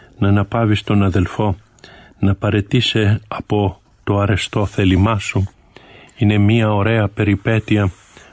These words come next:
που θα δώσει μεγάλη χαρά στην ψυχή.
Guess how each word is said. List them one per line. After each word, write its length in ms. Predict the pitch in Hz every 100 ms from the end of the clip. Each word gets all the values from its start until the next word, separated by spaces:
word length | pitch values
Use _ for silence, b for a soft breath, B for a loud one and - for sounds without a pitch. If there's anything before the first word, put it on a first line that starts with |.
| B
που 80 | -
θα 180 | - 101
δώσει 320 | 110 104 107
μεγάλη 480 | 98 92 117 110 98
χαρά 360 | - 95 92
στην 260 | - - 92
ψυχή. 480 | - 95 - 98